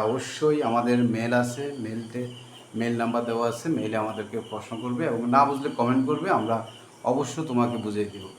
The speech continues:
আমরা এখন গুরুত্বপূর্ণ আরেকটা বিষয় আলোচনা করব, যে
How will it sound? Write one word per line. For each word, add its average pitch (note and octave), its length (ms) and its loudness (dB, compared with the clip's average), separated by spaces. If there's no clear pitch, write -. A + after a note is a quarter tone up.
আমরা C3 140 4
এখন C#3+ 280 2
গুরুত্বপূর্ণ E3 420 4
আরেকটা D3+ 260 6
বিষয় D#3 220 6
আলোচনা D3+ 280 4
করব, A#2 160 2
যে D3 60 -2